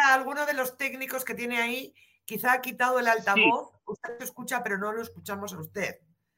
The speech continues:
Speaker 1: No, ya, us-, sí, usted nos escucha, pero nosotros a usted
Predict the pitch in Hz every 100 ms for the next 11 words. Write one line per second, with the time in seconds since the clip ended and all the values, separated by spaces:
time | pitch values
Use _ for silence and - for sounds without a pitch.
0 | _ _ _ _ _ _ - 208 226 202
1 | 214 214 226 - - 240 226 269 294 302
2 | - 311 311 330 247 202 208 214 240 233
3 | 226 262 277